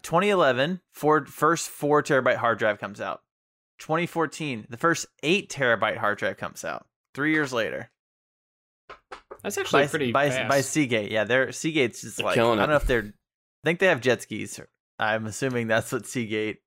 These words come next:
Speaker 1: they make jet skis and hard drives 'cause they're zooming.
Speaker 2: Yes.
Speaker 3: Yeah.
Speaker 1: They're zooming
Speaker 2: That's
Speaker 1: right
Speaker 2: a hundred percent
Speaker 1: now.
Speaker 2: accurate. Yep.
Speaker 1: <laughs> I think, I think for a, <sighs> I can't remember. There was a while that Seagate,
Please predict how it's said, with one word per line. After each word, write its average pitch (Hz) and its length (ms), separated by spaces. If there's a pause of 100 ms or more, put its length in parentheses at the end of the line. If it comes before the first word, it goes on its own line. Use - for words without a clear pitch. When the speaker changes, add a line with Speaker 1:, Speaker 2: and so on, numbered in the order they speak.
(100)
Speaker 1:
they 117 160
make 117 200
jet 117 180
skis 113 240
and 107 100
hard 104 220
drives 101 240
'cause 117 100
they're 110 200
zooming. 113 540
Speaker 2:
Yes. 110 100
Speaker 3:
Yeah. 87 140 (380)
Speaker 1:
They're 110 140
zooming 107 240
Speaker 2:
That's 107 80
Speaker 1:
right 135 80
Speaker 2:
a - 40
hundred 123 180
percent - 240
Speaker 1:
now. 110 100
Speaker 2:
accurate. 117 360
Yep. 139 140 (400)
Speaker 1:
<laughs> - 380
I 117 60
think, 110 240 (240)
I 131 120
think 202 240
for 220 220
a, 160 160 (120)
<sighs> - 140 (440)
I 156 100
can't 202 200
remember. 123 280
There 131 140
was 196 160
a 165 80
while 120 300
that 110 140
Seagate, 131 580